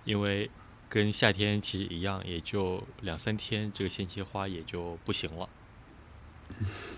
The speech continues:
Speaker 2: 是。你说的好像我们这里家家户户都有暖气一样。
Speaker 1: 不，不，不，就，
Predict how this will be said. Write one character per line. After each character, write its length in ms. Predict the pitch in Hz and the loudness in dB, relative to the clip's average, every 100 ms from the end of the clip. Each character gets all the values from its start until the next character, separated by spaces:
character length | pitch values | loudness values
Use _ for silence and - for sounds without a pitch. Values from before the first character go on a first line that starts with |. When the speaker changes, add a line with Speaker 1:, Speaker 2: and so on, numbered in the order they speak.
| - - - - - | -6 -8 -8 -16 -10
Speaker 2:
是。 280 | - - 104 - - - 247 - - 349 330 294 - - - - - - | -4 0 0 0 -10 6 6 6 4 10 10 8 2 -14 -16 -18 2 10
你 80 | 127 | 10
说 240 | - 147 | 12 12
的 80 | 160 | 12
好 120 | 180 | 12
像 140 | 113 135 | 12 12
我 100 | 123 | 12
们 140 | 117 | 12
这 140 | 123 139 | 12 12
里 120 | 113 | 12
家 160 | 113 | 12
家 200 | 143 139 | 12 12
户 140 | 151 139 | 12 12
户 120 | 135 | 12
都 80 | 135 | 12
有 140 | 135 | 12
暖 240 | 127 107 101 | 12 12 10
气 300 | - 127 113 | 8 12 12
一 20 | |
样。 120 | 113 113 - - - - - | 12 12 12 2 -2 -4 0
Speaker 1:
不， 220 | 117 104 | 2 4
不， 160 | 101 | 2
不， 60 | 92 | 4
就， 160 | - 170 | 6 6